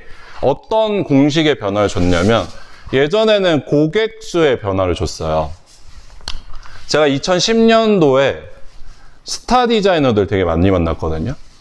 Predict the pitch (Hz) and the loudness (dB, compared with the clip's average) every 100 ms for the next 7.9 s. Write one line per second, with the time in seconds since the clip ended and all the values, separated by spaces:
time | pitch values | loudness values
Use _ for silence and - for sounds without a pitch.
0 | - - - - - 156 156 131 - 180 | -14 -12 -14 -16 -6 0 2 0 -2 -2
1 | 156 123 117 190 190 190 160 127 90 90 | 0 0 0 0 0 0 0 0 2 0
2 | 90 120 123 - - - - 131 180 226 | 2 2 2 -2 -8 0 2 4 4 2
3 | 156 - 101 107 113 78 - - 127 - | -2 -4 -2 0 0 -4 -12 -2 -2 0
4 | 220 131 113 131 160 147 127 90 - - | 2 4 2 2 2 4 2 0 -2 0
5 | 113 101 101 87 92 92 101 87 85 117 | 0 2 0 2 2 4 2 0 -2 -2
6 | 110 80 - - - 113 135 160 170 135 | -2 -4 -16 -16 -2 0 2 2 0 0
7 | 123 120 117 160 156 151 117 87 | -2 -4 -4 0 2 2 2 0